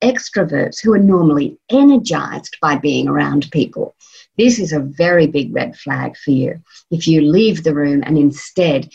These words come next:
you're feeling a little bit more like an introvert where you're like, "Oh my God,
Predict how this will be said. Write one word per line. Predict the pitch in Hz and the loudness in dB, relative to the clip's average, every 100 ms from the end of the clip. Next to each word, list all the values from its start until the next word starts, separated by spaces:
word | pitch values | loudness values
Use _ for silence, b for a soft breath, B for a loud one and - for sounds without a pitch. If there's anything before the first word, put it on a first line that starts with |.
| b _ | b _
you're | 175 165 | -4 0
feeling | 180 151 156 | 0 4 4
a | 151 | 4
little | 147 127 | 2 2
bit | - | 0
more | 151 143 | 2 2
like | 139 156 | 0 0
an | 165 | 2
introvert | 147 151 160 135 - | 2 2 0 0 0
where | 147 | 0
you're | 143 135 | 0 0
like, | - 156 | -2 2
"Oh | 160 | 2
my | 135 | 2
God, | 135 131 123 131 | -2 -4 -4 -4